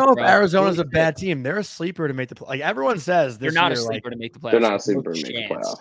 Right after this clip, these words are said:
Speaker 1: a
Speaker 2: There's
Speaker 1: lot
Speaker 2: no
Speaker 1: of people
Speaker 2: chance.
Speaker 1: have said that Arizona could be
Speaker 2: Who?
Speaker 1: one of
Speaker 2: Name me
Speaker 1: those
Speaker 2: three
Speaker 1: fringe
Speaker 2: people who
Speaker 1: teams.
Speaker 2: said it.
Speaker 3: <laughs> I knew Cody was gonna say
Speaker 1: Dude,
Speaker 3: that.
Speaker 1: I'm pretty sure, like, A-, Anna, our good friend Anna Dua and, like, Pete Jensen. Like,
Speaker 2: No, I'm
Speaker 1: they're
Speaker 2: kidding. I don't need you to actually rattle off
Speaker 1: No.
Speaker 2: names, dude. I believe you.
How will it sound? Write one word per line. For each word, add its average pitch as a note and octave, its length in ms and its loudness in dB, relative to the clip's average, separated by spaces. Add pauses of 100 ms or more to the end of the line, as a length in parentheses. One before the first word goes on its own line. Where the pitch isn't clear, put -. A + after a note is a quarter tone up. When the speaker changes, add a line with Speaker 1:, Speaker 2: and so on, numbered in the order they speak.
(140)
Speaker 1:
a D3 80 -2
Speaker 2:
There's D3 80 -2
Speaker 1:
lot D#3+ 180 2
Speaker 2:
no E3 40 0
Speaker 1:
of - 100 -6
people D3+ 260 -6
Speaker 2:
chance. C3+ 140 -4
Speaker 1:
have - 60 -16
said C3+ 240 -4
that B2 140 -8 (160)
Arizona C3 760 -6 (360)
could D3 260 -2
be D3+ 100 2
Speaker 2:
Who? D3 80 0
Speaker 1:
one C3+ 180 -4
of C3 60 -4 (100)
Speaker 2:
Name C#3+ 120 2
me E3+ 40 -2
Speaker 1:
those - 100 -6
Speaker 2:
three D3 140 0
Speaker 1:
fringe C#3 60 -4
Speaker 2:
people B2 220 -2
who A#2 80 -4
Speaker 1:
teams. - 60 -18
Speaker 2:
said A2+ 180 -2
it. G2+ 100 -8 (320)
Speaker 3:
<laughs> - 0 -
I - 400 2
knew E3 200 6
Cody D#3 320 6
was D3 120 0
gonna C#3 160 -4
say - 140 -14
Speaker 1:
Dude, A#3+ 200 -2
Speaker 3:
that. - 20 6
Speaker 1:
I'm F3 120 2
pretty G#3+ 260 2
sure, G#3+ 260 2
like, E3 180 4
A-, D#3+ 360 -2
Anna, E3 340 -4
our C#3+ 120 -2
good D#3+ 160 -4
friend F3 120 -2
Anna D3+ 200 -4
Dua C#3+ 460 -2 (120)
and, B2+ 140 -12
like, A#2+ 140 -14
Pete D#3+ 200 -14
Jensen. D#3 460 -10
Like, C#3 100 0
Speaker 2:
No, F#3+ 80 10
I'm D#3+ 140 6
Speaker 1:
they're E3 80 -8
Speaker 2:
kidding. F3+ 260 8
I C#3 100 6
don't F#3 160 6
need F#3+ 160 0
you F3 60 4
to E3 80 6
actually D#3+ 280 4
rattle C3+ 380 2
off C3 220 2
Speaker 1:
No. B2+ 140 0
Speaker 2:
names, A2+ 200 -6
dude. A2 140 -10
I A#2 80 -4
believe B2 300 -6
you. A2+ 160 -10